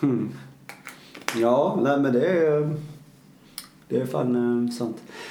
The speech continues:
Alltså, jag, jag, jag blir så jäkla trött <laughs> på, ja, men när vi, alltså, det här med makt, alltså. Vad är, vad är det som,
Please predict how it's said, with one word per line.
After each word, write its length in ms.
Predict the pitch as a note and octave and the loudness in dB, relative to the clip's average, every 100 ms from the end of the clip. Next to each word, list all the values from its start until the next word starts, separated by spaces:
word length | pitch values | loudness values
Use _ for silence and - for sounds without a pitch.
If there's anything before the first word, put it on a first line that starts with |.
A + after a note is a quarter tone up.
| - | -6
Alltså, 220 | - A#2 | 0 2
jag, 300 | C3 C3 - | 4 4 4
jag, 340 | C3+ C3 C3+ C3+ - | 4 2 0 -4 -2
jag 160 | C3 | 0
blir 120 | B2 D3+ | 2 0
så 180 | - D#3 D#3+ | -2 -2 0
jäkla 520 | D#3+ D#3+ C3+ A#2 G#2 | 0 2 2 4 2
trött 540 | - - - G3+ - - - - - F#3+ F#3+ | -2 -6 2 2 4 4 4 4 4 4 2
<laughs> 600 | - - - - - - | -2 -8 -14 -16 -18 -6
på, 480 | - C3 B2+ G#2 - | 2 4 4 4 2
ja, 160 | C3 D#3+ | 4 4
men 160 | E3 | 6
när 120 | E3 D#3+ | 6 4
vi, 380 | D#3+ D#3+ C#3+ | 4 4 4
alltså, 240 | C#3+ D3 D#3 | 4 2 4
det 80 | D#3 | 4
här 100 | C#3+ | 4
med 380 | C#3 C3 C3 B2+ - - - - - - - - - - - - - - - - - | 4 2 2 0 -6 -14 -20 -20 -20 -20 -20 -18 -18 -20 -20 -20 -20 -20 -20 -20 -6
makt, 680 | A2+ D3 C3+ - - - | 0 0 0 -6 -12 -10
alltså. 260 | G#2+ - - - - - - - - - - - - - - - - | -8 -8 -10 -12 -18 -20 -20 -20 -20 -20 -20 -20 -20 -20 -20 -20 -10
Vad 120 | - C3 | -2 0
är, 140 | - | 2
vad 100 | C3+ | 2
är 80 | C#3+ | 0
det 80 | C#3 | 0
som, 500 | - C#3 C3 C3 | 0 0 0 0